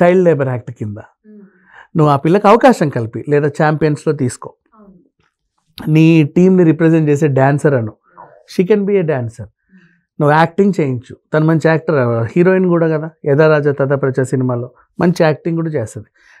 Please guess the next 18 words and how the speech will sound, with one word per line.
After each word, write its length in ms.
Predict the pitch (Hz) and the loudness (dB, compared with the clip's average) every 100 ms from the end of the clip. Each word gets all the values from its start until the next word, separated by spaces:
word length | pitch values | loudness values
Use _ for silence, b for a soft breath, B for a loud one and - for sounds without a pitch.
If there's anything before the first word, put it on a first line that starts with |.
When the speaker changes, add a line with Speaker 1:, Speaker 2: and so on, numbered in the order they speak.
| _ | _
Speaker 1:
నువ్వు 100 | 175 | 0
తన 200 | 165 180 | 2 2
యాక్ట్-, 320 | 175 170 165 - | 2 0 -4 -6
యాక్టర్ని 380 | 160 180 214 208 - | -6 -2 -2 -2 -2
చేయొచ్చు, 360 | 131 110 - - _ _ _ _ - | -4 -4 -10 -20 _ _ _ _ 0
అంటే 140 | 165 | 4
ఆమెకు 220 | 185 175 | 4 4
హెల్ప్ 320 | 170 170 165 190 | 0 0 0 2
చేయాలి 260 | 180 180 | 2 2
అనుకుంటే 500 | 175 180 180 185 165 | 0 0 0 0 0
ఒకవేళ 500 | 131 - 160 175 165 - - | -2 0 2 2 0 -4 -8
నీకేమైనా 400 | 139 143 143 139 | -4 -2 0 -2
ఉంటే. 280 | 139 127 b b b b - | -4 -6 b b b b -6
కానీ 120 | 196 190 | 0 2
నీకేంటి, 640 | 196 196 208 196 208 214 _ _ _ _ _ _ _ _ _ _ _ _ _ _ _ - | 2 4 4 2 -4 -8 _ _ _ _ _ _ _ _ _ _ _ _ _ _ _ 0
నీ 100 | 170 | 2
దగ్గర 280 | 180 160 196 | 2 2 2
పెట్టుకోవాలనిపించింది, 920 | 202 196 170 170 131 120 - 110 95 | 0 0 -2 -2 -2 -6 -10 -12 -14